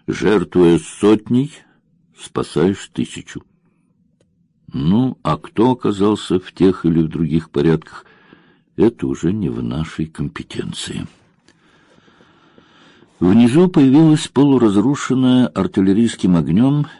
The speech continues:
машинно-тракторная станция, разросшаяся в своё время вокруг осквернённых церковных зданий.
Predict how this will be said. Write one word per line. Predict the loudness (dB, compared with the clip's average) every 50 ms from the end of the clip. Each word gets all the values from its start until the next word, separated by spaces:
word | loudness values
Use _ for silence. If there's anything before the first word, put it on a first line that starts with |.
| _ _ -8
машинно-тракторная | -2 0 0 0 0 -2 -2 -2 0 -2 -4 -4 -2 -2 -2 -2 -2 _ -6 -6 -4 -2 -4 -4
станция, | -6 -8 -4 -2 0 0 0 -2 -2 -4 -4 -4 -4 _ -20 -20 -20 -20 -18 -8 -2
разросшаяся | 0 2 2 2 2 2 2 2 2 2 -2 -6 -4 0 0 0 0 0 -2 -2
в | -2 -2
своё | -4 0 0 2 2 4
время | 4 2 2 2 0
вокруг | 0 0 -2 0 0 2 2 2 0 -4 -18 -20 -20 _ _ -20 -20 -20 _ -4
осквернённых | -4 -4 -4 -4 -2 0 2 2 4 4 4 4 4 4 2 2 0 -2 -4
церковных | -2 -2 -2 -2 0 0 0 0 2 0 -2 -4 -4
зданий. | -8 -6 -2 0 0 2 2 2 0 0 _